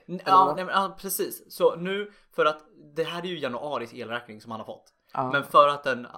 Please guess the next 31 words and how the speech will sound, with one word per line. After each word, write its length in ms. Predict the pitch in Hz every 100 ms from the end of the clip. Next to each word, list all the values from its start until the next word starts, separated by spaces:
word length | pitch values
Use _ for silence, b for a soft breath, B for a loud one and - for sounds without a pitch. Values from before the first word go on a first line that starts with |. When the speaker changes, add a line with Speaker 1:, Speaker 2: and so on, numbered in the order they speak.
| -
Speaker 1:
hade 460 | - 139 117 139
två 240 | 117 - 165
dagar 260 | 127 117
i 40 | 113
februari 540 | 113 147 151 117 - -
och 100 | 165
Speaker 2:
Mm. 120 | 123
Speaker 1:
januari 500 | 117 127 135 - -
så 140 | - 123
skickades 400 | 139 - 123 117
den 140 | 110
i 80 | 113
slutet 400 | - 107 104 104
av 160 | 101
mars 300 | 113 117 - -
istället. 360 | - 113 - - b b b
Så 120 | 151
nu 60 | 135
har 40 |
jag 80 | 117
två 300 | - 165 160
elräkningar 420 | 120 113 110 113
jag 80 | 107
ska 100 | 123
betala 380 | 117 120 107 -
i 60 | 113
slutet 300 | - 107 -
av 120 | 104
mars. 460 | 110 - - - _ _ _ _ _ _ _ -
Speaker 2:
Men 400 | 170 131 123 - _ _ _ _ _
Speaker 1:
Och 520 | - 190 233 - -